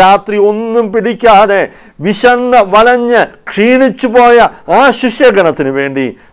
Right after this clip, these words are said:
പ്രഭാത ഭക്ഷണം ഒരുക്കി കാത്തിരിക്കുന്ന ഒരു അരുമനാഥനെ, കർത്താവിനെ നമുക്ക് കാണാനായിട്ട് കഴിയും.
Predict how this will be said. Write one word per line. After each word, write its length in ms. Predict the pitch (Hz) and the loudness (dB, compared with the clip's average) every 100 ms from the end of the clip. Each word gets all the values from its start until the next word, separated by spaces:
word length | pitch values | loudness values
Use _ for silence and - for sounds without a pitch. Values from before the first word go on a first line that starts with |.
| _ | _
പ്രഭാത 540 | 151 143 170 175 185 180 180 | -6 0 2 4 4 2 -2
ഭക്ഷണം 380 | 196 - 190 185 | -4 -8 -6 -2
ഒരുക്കി 300 | 190 202 202 208 | 0 -2 -6 -6
കാത്തിരിക്കുന്ന 800 | 175 185 202 196 190 190 190 175 170 156 - - - | -2 0 0 0 -4 -2 -4 0 0 0 -2 -16 -4
ഒരു 100 | 156 151 | 0 2
അരുമനാഥനെ, 800 | 165 180 175 180 160 156 160 151 120 - _ _ _ | 0 -2 -2 0 0 0 -4 -6 -6 -12 _ _ _
കർത്താവിനെ 640 | 170 170 170 160 156 147 131 131 151 151 | -6 -2 2 2 2 -2 -6 -8 -12 -6
നമുക്ക് 260 | 147 139 135 | -6 -6 -2
കാണാനായിട്ട് 600 | 139 135 135 127 120 117 104 | -2 0 0 -2 -4 -6 -8
കഴിയും. 300 | 101 104 | -8 -8